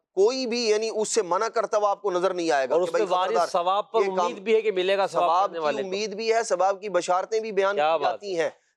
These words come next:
Speaker 1: کہ یہ کام کریں گے تو یوں اجر ملے گا، یوں ثواب ملے گا، اور سب جانتے ہیں کہ وہ روایت ضعیف ہے۔
Speaker 2: صحیح۔
Speaker 1: ایسی بے شمار مثالیں جو ہے وہ روزمرہ زندگی میں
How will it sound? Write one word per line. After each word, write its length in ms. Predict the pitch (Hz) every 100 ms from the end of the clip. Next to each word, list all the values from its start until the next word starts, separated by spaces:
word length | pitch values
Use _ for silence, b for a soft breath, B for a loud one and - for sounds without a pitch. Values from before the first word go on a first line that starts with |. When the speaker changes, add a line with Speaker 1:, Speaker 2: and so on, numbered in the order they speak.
| -
Speaker 1:
کہ 40 |
یہ 280 | 160 175 196
کام 320 | 175 175 190
کریں 240 | 196 196 190
گے 60 |
تو 120 | 190
یوں 180 | 180 185
اجر 200 | 185 185
ملے 260 | 185 185 185
گا، 60 |
یوں 180 | 190 190
ثواب 240 | 170 165 175
ملے 220 | 185 190
گا، 60 |
اور 200 | 196 165
سب 300 | 160 - 233
جانتے 300 | 175 185 190
ہیں 80 | 202
کہ 60 | 196
وہ 100 | 175
روایت 320 | 156 156 147
ضعیف 300 | 139 147 131
ہے۔ 60 | 139
Speaker 2:
صحیح۔ 260 | 131 131 -
Speaker 1:
ایسی 380 | 147 180 - 214 151 123 _ _
بے 200 | 208 220
شمار 340 | 220 175 175 180
مثالیں 420 | 160 156 147 175
جو 180 | 160 151
ہے 80 | 165
وہ 220 | 170 165
روزمرہ 680 | 139 165 180 151 147 160
زندگی 480 | 143 143 143 143 165
میں 240 | 143 151